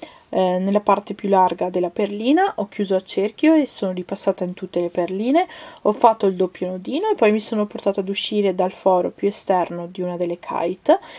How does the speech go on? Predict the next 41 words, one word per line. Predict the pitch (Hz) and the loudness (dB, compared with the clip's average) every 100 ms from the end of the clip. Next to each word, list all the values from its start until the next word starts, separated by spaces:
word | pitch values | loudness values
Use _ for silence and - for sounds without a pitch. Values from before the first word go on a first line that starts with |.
| - - | -18 -4
e | 392 381 | 0 2
poi | 185 175 | 2 2
tra | - 196 - | 2 0 0
una | - 233 226 | -2 -2 0
kite | - 185 196 302 | 0 0 2 2
e | |
l'altra | 349 - - 247 | 4 4 2 2
ho | 294 | 4
inserito | 269 - 226 175 240 | 4 2 -2 2 2
due | 220 185 190 | 4 0 -2
cipollotti | 208 - 349 359 320 - 208 | -4 -2 2 4 2 0 -6
sei | - - | -4 -6
per | 240 - | -6 -4
quattro | - - - 214 | -6 -6 -4 0
e | |
ho | 277 | 0
fatto | 170 - | 0 -4
la | 202 | -6
stessa | - - 294 | -4 -2 0
cosa | 175 170 196 | 0 0 -2
per | - - | -4 -8
tutto | - - 156 | -12 -8 -6
il | 156 | -6
giro. | 147 135 - - - - - - | -10 -10 -10 -14 -18 -18 -16 2
Ora | 339 294 269 302 | 4 6 6 2
sto | - 254 | 4 2
uscendo | 240 - 226 196 196 | 4 0 2 0 -2
con | 208 202 | -4 -2
il | 208 | -2
mio | 208 185 185 190 | -2 -2 -4 -8
filo | - 277 233 233 262 269 | -8 -4 2 4 6 4
da | 226 240 | 4 4
uno | 202 220 | 4 2
dei, | 208 202 185 - | 0 -2 -6 -12
dei | 202 208 | -4 -4
due | 185 185 | 0 -2
cipollotti, | 190 - 208 190 170 - - 180 185 _ _ | -4 -2 2 2 2 -2 -6 -8 -8 _ _
questo. | - - - - - - _ - - - - | -16 -14 -14 -8 -8 -8 _ -20 -20 -20 -4
Metto | 254 285 320 | 0 4 2
sul | - 302 | 2 4
lago | 247 175 175 175 | 6 4 2 -2